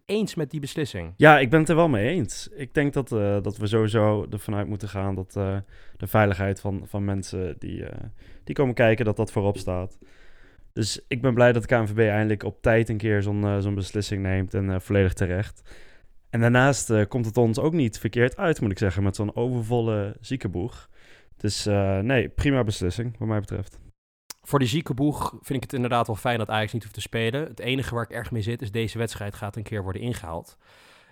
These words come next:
Speaker 1: En de K N V B heeft net aangegeven, via haar officiële communicatiekanalen, dat ze dat zo snel mogelijk willen doen. Ja, en de speelkalender van Ajax zit al overvol. En die wedstrijd moet toch een keer worden ingepland, waar dat gaat betekenen dat Ajax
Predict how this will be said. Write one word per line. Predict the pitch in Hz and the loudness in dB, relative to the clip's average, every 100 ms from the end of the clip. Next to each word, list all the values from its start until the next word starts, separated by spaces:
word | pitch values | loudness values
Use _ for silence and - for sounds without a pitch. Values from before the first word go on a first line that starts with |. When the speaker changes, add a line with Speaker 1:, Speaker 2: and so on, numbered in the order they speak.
| _ - | _ -4
Speaker 1:
En | 120 117 - _ | 0 0 -2 _
de | - | -6
K | |
N | 123 123 | 0 0
V | 104 | 0
B | |
heeft | 120 113 | -2 0
net | 131 110 | -4 -4
aangegeven, | 120 117 117 - 113 107 117 135 | -4 -4 -6 -4 -4 -2 -4 -6
via | 143 120 104 | -10 -6 -4
haar | 107 | -4
officiële | - 113 - 113 104 101 | -4 -8 -4 -2 -2 -4
communicatiekanalen, | - 110 - 117 104 - 110 104 101 | -4 -8 -4 -6 -6 -8 -6 -4 -4
dat | 107 - | -6 -8
ze | 110 | -8
dat | 104 | -8
zo | 110 | -8
snel | - 131 123 | -6 -2 0
mogelijk | 113 107 104 | -2 -4 -4
willen | 110 101 | -2 -2
doen. | 113 107 135 - - - _ _ _ _ _ | -2 -2 -6 -14 -20 -20 _ _ _ _ _
Ja, | - - | -4 -2
en | 113 | -4
de | |
speelkalender | - 175 151 147 123 | -2 -2 0 -2 -2
van | 135 | -2
Ajax | 131 131 | -2 -2
zit | 123 | -4
al | - 131 | -2 -2
overvol. | 147 143 131 113 139 95 117 - _ _ _ - | 2 2 2 0 2 0 -4 -10 _ _ _ -4
En | 120 | -2
die | 117 | 0
wedstrijd | 147 127 | 0 0
moet | 127 | 0
toch | - 160 | -2 -4
een | |
keer | - 120 | -2 -2
worden | 113 143 | -2 -2
ingepland, | 151 - 101 98 | -6 -6 -6 -4
waar | 113 | -4
dat | 113 - | -6 -4
gaat | 117 | -8
betekenen | 110 - 135 135 104 | -6 -6 -6 -6 -8
dat | - | -6
Ajax | 113 113 | -4 -6